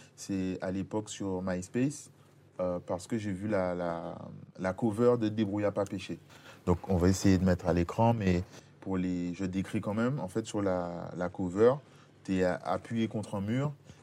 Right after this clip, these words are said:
et il y a un chien qui passe et qui a un, un sac à la gueule.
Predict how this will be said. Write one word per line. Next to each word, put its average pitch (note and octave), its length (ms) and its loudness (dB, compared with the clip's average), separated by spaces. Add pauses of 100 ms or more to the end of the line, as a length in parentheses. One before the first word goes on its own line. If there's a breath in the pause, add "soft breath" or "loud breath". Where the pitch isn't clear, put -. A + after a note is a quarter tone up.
et F2+ 40 -4
il F2 60 0
y F#2 60 0
a F#2 60 0
un F2+ 80 0
chien B2 260 -2
qui A#2+ 140 -10
passe A#2+ 340 2
et G2+ 80 -4
qui G2+ 140 -6
a F#2 120 -2
un, F2 300 -4
un F#2 100 -6
sac A2 280 0 (160)
à G2 80 -2
la F#2 120 0
gueule. E2+ 280 -6